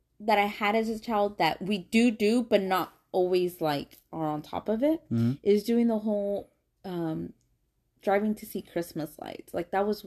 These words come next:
Speaker 1: another one of my favorite
Speaker 2: <gasps>
Speaker 1: Christmas
Speaker 2: Our,
Speaker 1: traditions.
Speaker 2: our kids can't stand it.
Speaker 1: They like 'em
Speaker 2: I
Speaker 1: sometimes.
Speaker 2: mean, what? The few times we've gone with your company through the zoo,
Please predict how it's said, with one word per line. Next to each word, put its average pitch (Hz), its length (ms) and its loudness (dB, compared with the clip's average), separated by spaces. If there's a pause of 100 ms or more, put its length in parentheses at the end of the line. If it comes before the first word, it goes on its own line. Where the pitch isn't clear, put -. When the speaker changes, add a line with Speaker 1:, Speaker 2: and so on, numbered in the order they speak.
Speaker 1:
another 180 340 2
one 170 160 0
of 160 60 -2
my 156 100 -2
favorite 156 500 -4
Speaker 2:
<gasps> - 40 -16
Speaker 1:
Christmas 165 320 -2
Speaker 2:
Our, - 40 -18
Speaker 1:
traditions. 160 440 2
Speaker 2:
our 127 140 -2
kids 151 320 2
can't 151 260 4
stand 160 460 4
it. 95 180 0 (480)
Speaker 1:
They 320 140 4 (240)
like 240 360 2
'em 226 100 4
Speaker 2:
I - 20 -2 (120)
Speaker 1:
sometimes. 208 540 6
Speaker 2:
mean, 160 840 6
what? 147 300 8
The 131 60 2
few 180 200 0
times 165 340 2
we've 139 160 4
gone 135 260 6
with 127 160 2
your 123 120 4
company 127 480 2
through 123 160 0
the 104 140 0
zoo, 135 500 4